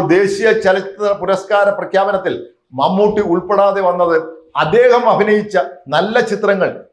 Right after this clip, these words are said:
ജൂറിക്ക് മുന്നിൽ എത്തിയിട്ടില്ല എന്നതുകൊണ്ട് മാത്രമാണ്. ഫാൻസുകാരായാലും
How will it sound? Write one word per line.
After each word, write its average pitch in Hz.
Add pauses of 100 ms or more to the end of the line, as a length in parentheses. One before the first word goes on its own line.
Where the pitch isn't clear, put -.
(160)
ജൂറിക്ക് 208
മുന്നിൽ 196
എത്തിയിട്ടില്ല 196 (420)
എന്നതുകൊണ്ട് 175 (200)
മാത്രമാണ്. 170 (680)
ഫാൻസുകാരായാലും 214